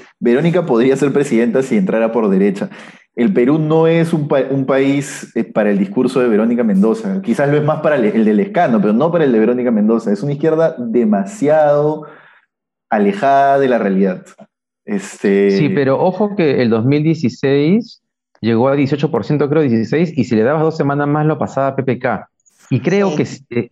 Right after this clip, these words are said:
Speaker 2: que compartiendo con ustedes la percepción respecto al escano, creo que su problema ha
Speaker 1: Correcto.
Speaker 2: sido la aparición del escano y donde ella ya queda como fuera de,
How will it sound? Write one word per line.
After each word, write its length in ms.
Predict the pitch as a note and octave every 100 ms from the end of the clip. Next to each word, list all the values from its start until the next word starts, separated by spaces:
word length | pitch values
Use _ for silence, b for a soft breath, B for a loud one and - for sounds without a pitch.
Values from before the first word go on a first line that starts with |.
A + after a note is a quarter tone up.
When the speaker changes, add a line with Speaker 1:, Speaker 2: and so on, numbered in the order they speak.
| -
Speaker 2:
que 140 | B2+ A#2+
compartiendo 560 | A#2 A2+ G#2+ C#3+ D#3+
con 120 | D#3+ A#2
ustedes 260 | - C#3+
la 140 | D3 C#3+
percepción 540 | - A2 - C#3 C3+
respecto 480 | B2+ A#2+ A2 - A2
al 100 | G2
escano, 760 | F#2 - C#3 C3 F#2+ A2 G#3+ A#3 _ _ _ _ -
creo 220 | C#3 C#3+
que 80 | C#3+
su 320 | - C3+ G#2+
problema 640 | B2+ A2 B2 C#3 C3+ C3+
ha 20 |
Speaker 1:
Correcto. 200 | D3 G3+
Speaker 2:
sido 560 | A#3+ A2+ G2 G2 C3 F#3+ _ _ _
la 160 | B2 B2
aparición 460 | B2 A#2 A2 E3+ D3
del 140 | B2
escano 540 | G#2 - B2+ A2 A#2+ -
y 100 | G2+
donde 280 | A#2 A2 C3
ella 180 | C#3
ya 220 | C3 C3 C3
queda 320 | C3+ C3 C3+
como 340 | B2+ G#2+ - - _ - - -
fuera 280 | C#3 C3+ C3
de, 240 | B2